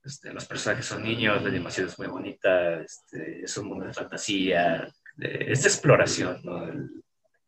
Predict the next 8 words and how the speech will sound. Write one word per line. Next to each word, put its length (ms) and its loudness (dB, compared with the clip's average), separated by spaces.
la 400 -2
historia. 640 -8
Eh, 760 -6
básicamente 480 4
la 120 8
trama 360 6
es 120 -2
que, 880 2